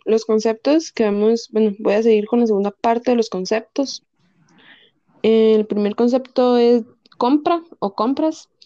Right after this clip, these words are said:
Ese se refiere a la acción donde se consigue un bien. Ok, esto hace referencia a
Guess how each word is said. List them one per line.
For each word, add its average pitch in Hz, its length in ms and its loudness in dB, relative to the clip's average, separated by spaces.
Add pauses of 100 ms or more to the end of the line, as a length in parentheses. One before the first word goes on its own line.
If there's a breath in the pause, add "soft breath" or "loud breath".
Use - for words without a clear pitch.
(440 loud breath)
Ese 262 640 0 (140)
se 214 240 0
refiere 208 580 0
a 233 80 0
la 220 100 0
acción 220 340 0
donde 233 220 2
se 214 100 0
consigue 196 720 -2
un 202 180 -2
bien. 202 360 -2 (1080)
Ok, 220 180 -2 (600 loud breath)
esto 247 280 0
hace 302 140 0
referencia 247 760 0
a 196 640 -2